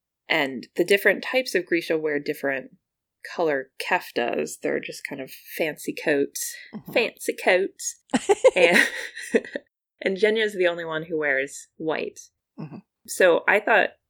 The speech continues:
Speaker 1: she was super interesting. I thought, you're right, the, the Grisha are feared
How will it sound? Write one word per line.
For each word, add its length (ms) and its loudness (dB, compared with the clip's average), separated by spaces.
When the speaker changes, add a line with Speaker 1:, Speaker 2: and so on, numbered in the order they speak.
Speaker 1:
she 300 -2
was 180 -8
super 240 -4
interesting. 720 -6
I 80 -6
thought, 300 0
you're 240 -6
right, 360 6
the, 300 2
the 100 -4
Grisha 680 0
are 460 0
feared 540 -2